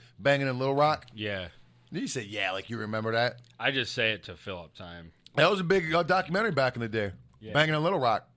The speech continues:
Speaker 1: If you're from Little Rock, I guarantee you, <clears throat> you know the fuck
Speaker 2: It's
Speaker 1: Banging
Speaker 2: like
Speaker 1: in
Speaker 2: a,
Speaker 1: Little
Speaker 2: the,
Speaker 1: Rock
Speaker 2: one
Speaker 1: is.
Speaker 2: of the hometown things. Like,
Speaker 1: Wait,
Speaker 2: you
Speaker 1: it was
Speaker 2: gotta
Speaker 1: like an
Speaker 2: know, like,
Speaker 1: H B O
Speaker 2: you're
Speaker 1: documentary. So, no.
Speaker 2: Okay.
Speaker 1: Not at all.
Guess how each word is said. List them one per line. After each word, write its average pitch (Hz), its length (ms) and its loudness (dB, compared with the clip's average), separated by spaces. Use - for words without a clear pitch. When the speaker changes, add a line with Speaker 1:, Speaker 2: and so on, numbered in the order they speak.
Speaker 1:
If 123 140 -6
you're 170 100 -2
from 165 180 -6
Little 160 200 4
Rock, 123 180 2
I 120 100 0
guarantee 123 600 -6
you, 247 200 4
<clears throat> - 100 -16
you 113 80 -6
know 135 120 2
the 117 60 -4
fuck 127 200 -2
Speaker 2:
It's 90 80 -10
Speaker 1:
Banging 120 160 4
Speaker 2:
like 160 80 6
Speaker 1:
in 147 80 4
Speaker 2:
a, - 80 4
Speaker 1:
Little 117 60 2
Speaker 2:
the, - 120 4
Speaker 1:
Rock 135 80 -4
Speaker 2:
one 147 120 2
Speaker 1:
is. 131 60 0
Speaker 2:
of 120 100 4
the 131 60 -2
hometown 135 540 2
things. 139 400 -2
Like, 101 220 -4
Speaker 1:
Wait, 170 220 4
Speaker 2:
you 143 80 6
Speaker 1:
it - 20 6
was 117 140 4
Speaker 2:
gotta - 20 2
Speaker 1:
like 156 100 2
an - 80 -10
Speaker 2:
know, - 60 -
like, - 60 4
Speaker 1:
H 107 60 -4
B 131 60 2
O 135 40 4
Speaker 2:
you're 131 60 0
Speaker 1:
documentary. 101 640 -2
So, 117 120 -4
no. 104 220 -2
Speaker 2:
Okay. 80 180 -16
Speaker 1:
Not 110 160 -6
at 95 60 -6
all. 82 160 -6